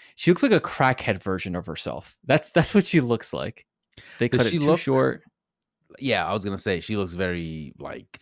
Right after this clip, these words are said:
Speaker 2: thin, I'm, I'd assume, right?
Speaker 1: Yeah, she looks like,
Speaker 2: Just
Speaker 1: she looks like more of a poodle than, like, a golden doodle now. It's, it's just, I, I don't like it. I, I want, I wanna
Speaker 2: Can you
Speaker 1: have her walk in. What?
Speaker 2: Mm, can you see her butthole?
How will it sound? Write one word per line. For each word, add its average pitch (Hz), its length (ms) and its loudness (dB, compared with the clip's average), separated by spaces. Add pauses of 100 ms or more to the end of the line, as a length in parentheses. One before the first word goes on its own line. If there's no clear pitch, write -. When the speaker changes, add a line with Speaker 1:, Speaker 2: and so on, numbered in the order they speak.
(100)
Speaker 2:
thin, - 320 -6 (260)
I'm, 73 200 -16
I'd 85 100 -10
assume, - 280 -8
right? - 60 -8
Speaker 1:
Yeah, 123 280 4
she - 100 -2
looks 139 120 4
like, 151 100 0
Speaker 2:
Just - 100 -8
Speaker 1:
she 135 140 2
looks 147 160 0
like 160 240 0
more 123 240 4
of 113 80 2
a 107 80 2
poodle 101 640 2
than, 98 160 -2
like, 87 160 -6
a 90 80 -8
golden 87 320 -6
doodle 82 240 -12
now. 71 300 -12
It's, - 160 -14
it's - 200 -12
just, - 540 -12
I, 95 160 -12 (640)
I 101 80 0
don't 98 140 -2
like - 180 -10
it. - 140 -16 (340)
I, 104 120 -2
I 107 160 -2
want, 113 200 0
I 107 40 -2
wanna 113 120 2
Speaker 2:
Can 120 40 2
you 123 40 2
Speaker 1:
have 117 120 2
her 107 100 -2
walk 107 300 0
in. 104 240 0 (500)
What? - 140 -10 (380)
Speaker 2:
Mm, 85 260 -12
can 113 120 -4
you 113 80 2
see 117 100 0
her 110 100 2
butthole? 95 320 -2